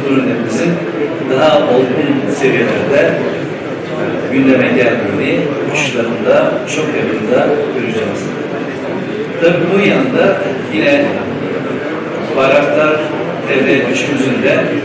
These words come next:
Anadolu bölgesinde operasyon yapılması hazırlandığında belirtmek istiyorum. Bütün bu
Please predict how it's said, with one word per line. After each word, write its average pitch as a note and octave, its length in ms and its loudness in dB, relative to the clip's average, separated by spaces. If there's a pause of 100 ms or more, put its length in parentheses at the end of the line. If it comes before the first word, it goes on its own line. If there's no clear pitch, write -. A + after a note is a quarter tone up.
(320)
Anadolu C#3 300 2
bölgesinde - 600 -2 (600)
operasyon C3 400 0
yapılması A#2 440 0 (160)
hazırlandığında - 880 0 (500)
belirtmek - 480 2
istiyorum. - 420 -2
Bütün A3 360 0
bu F3+ 100 4